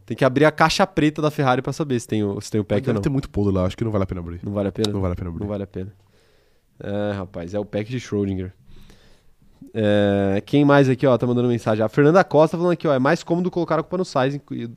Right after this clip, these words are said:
Speaker 1: em qualquer deslize da Ferrari." Até porque são <laughs> muitos deslizes, né?
Speaker 2: Exatamente.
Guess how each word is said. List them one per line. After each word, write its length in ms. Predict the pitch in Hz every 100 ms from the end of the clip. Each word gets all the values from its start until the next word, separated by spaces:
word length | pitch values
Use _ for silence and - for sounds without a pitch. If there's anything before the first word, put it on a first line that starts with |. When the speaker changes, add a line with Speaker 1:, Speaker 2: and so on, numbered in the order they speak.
| - 107 113 110
Speaker 1:
em 40 |
qualquer 340 | 110 113 117
deslize 320 | 120 107 117 117
da 100 | 120
Ferrari." 440 | - 104 82 90 - _ _ _ _ _ _ _ _ _ _
Até 220 | 113 131
porque 340 | 127 147 120 147
são 800 | - 214 196 127 107 101 98 95 - 147
<laughs> 320 | 135 - 117 -
muitos 300 | 117 156 -
deslizes, 480 | 214 135 170 127 110
né? 220 | 117 170
Speaker 2:
Exatamente. 800 | 160 165 151 208 226 202 170